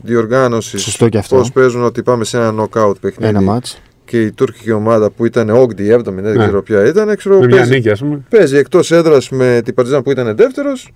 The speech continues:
Speaker 1: χωρίς
Speaker 2: Δεν
Speaker 1: άμυνα,
Speaker 2: έχει
Speaker 1: χωρίς
Speaker 2: πίεση,
Speaker 1: τίποτα.
Speaker 2: ακριβώς, ναι, ναι.
Speaker 1: Γίνανε και κάποια πράγματα λίγο τυχερά και τρελά στο τέλος.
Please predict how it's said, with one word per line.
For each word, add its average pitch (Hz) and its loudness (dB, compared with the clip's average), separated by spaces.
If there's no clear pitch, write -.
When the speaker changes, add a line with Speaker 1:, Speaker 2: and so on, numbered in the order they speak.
Speaker 1:
χωρίς 202 -2
Speaker 2:
Δεν 190 2
Speaker 1:
άμυνα, 160 4
Speaker 2:
έχει 123 2
Speaker 1:
χωρίς - 2
Speaker 2:
πίεση, 160 4
Speaker 1:
τίποτα. 127 2
Speaker 2:
ακριβώς, 123 0
ναι, 110 -4
ναι. 110 -10
Speaker 1:
Γίνανε 165 2
και 120 -8
κάποια 117 2
πράγματα 113 2
λίγο 110 2
τυχερά 107 0
και 98 -6
τρελά 101 -2
στο 87 -14
τέλος. 269 -6